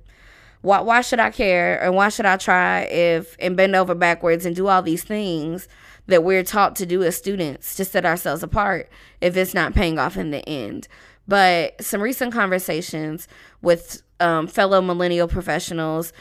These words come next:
and as well as professionals of all different ages, um, and tenure, tenure levels, I,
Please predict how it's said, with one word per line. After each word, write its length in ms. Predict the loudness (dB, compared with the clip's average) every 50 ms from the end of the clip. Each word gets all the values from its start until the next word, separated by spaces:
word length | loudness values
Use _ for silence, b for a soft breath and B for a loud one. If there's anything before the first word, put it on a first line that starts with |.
| B B B B
and 260 | -4 -2 0 0 2
as 160 | 2 0 0 0
well 140 | 0 -2
as 100 | -2 -2
professionals 640 | -4 -4 -4 -2 -2 -2 -2 -2 -2 -2 -2 -2 -2
of 100 | -4 -2
all 380 | 0 0 2 2 2 0 -2
different 360 | -2 -6 -6 -6 -6 -8 -6 -4
ages, 640 | -2 -2 -2 -2 -2 -2 0 0 -2 -4 -6 -12 B B B B B B B
um, 540 | -2 0 2 2 0 0 -2 -4 -6 -8 -10 _ _ _ -10 -6 -4
and 140 | -4 -2 -2
tenure, 560 | -2 -2 -2 0 0 0 2 0 0 -2 -6 -10 -10
tenure 560 | -4 -4 -2 -2 0 0 0 -2 -2 -4 -10 _
levels, 640 | -8 -2 -2 -2 -2 -2 -4 -6 -6 -6 -8 -10 -14 B B B B B B B B B B B _ -8
I, 100 | -8